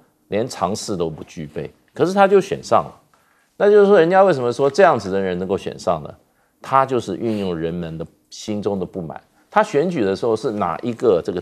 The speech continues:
电锯哦，然后就把政府部门写在那，好，这个我要把它裁掉，砰一下用电锯把它砍掉，让下面人看得很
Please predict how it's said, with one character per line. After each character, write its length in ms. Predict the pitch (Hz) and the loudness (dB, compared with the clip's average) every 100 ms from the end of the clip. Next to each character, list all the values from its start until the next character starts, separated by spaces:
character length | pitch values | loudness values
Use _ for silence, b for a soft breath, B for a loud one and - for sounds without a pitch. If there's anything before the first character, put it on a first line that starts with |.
| - | -4
电 280 | 214 123 78 | 0 0 -2
锯 280 | - 127 80 | -8 -8 -6
哦， 140 | 78 - _ _ B B B B B - | -8 -16 _ _ B B B B B 2
然 120 | 143 | 6
后 100 | 175 | 6
就 120 | 196 | 6
把 160 | 151 101 | 4 2
政 220 | 185 151 | 2 0
府 140 | 107 | 0
部 120 | 104 | -2
门 160 | 113 101 | 0 -2
写 200 | 101 80 | -2 -4
在 120 | 87 | -2
那， 120 | 87 82 | -4 2
好， 160 | 160 | 2
这 220 | 175 269 220 | 4 4 4
个 160 | 180 - | 4 4
我 100 | 117 | 2
要 60 | |
把 100 | 123 | 4
它 100 | 123 | 2
裁 260 | 127 - 127 | 0 2 2
掉， 160 | 143 - B B B | 4 2 B B B
砰 240 | 143 104 | 2 2
一 80 | 85 | -2
下 220 | 92 85 - | -4 -4 -4
用 160 | 101 | -6
电 280 | - 135 87 | 0 0 0
锯 160 | 82 82 | -6 -12
把 80 | 67 | -12
它 120 | 78 | -14
砍 180 | - - - | -12 -14 -10
掉， 180 | 85 - _ _ _ - | -12 -12 _ _ _ 0
让 240 | 151 143 | 2 2
下 220 | - 170 | 2 0
面 140 | 143 110 | 2 -2
人 160 | 95 | -2
看 200 | 98 127 | -2 -2
得 80 | |
很 100 | 87 | -2